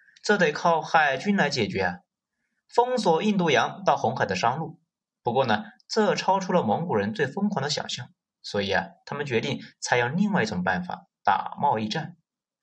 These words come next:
压价向欧洲人呢倾销东方的货物来击垮埃及人。而且他们觉得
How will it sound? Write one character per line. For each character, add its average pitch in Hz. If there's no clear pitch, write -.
压 196
价 202
向 139
欧 147
洲 151
人 107
呢 107
倾 160
销 135
东 139
方 135
的 127
货 147
物 -
来 101
击 101
垮 -
埃 98
及 -
人。 -
而 220
且 220
他 220
们 220
觉 135
得 156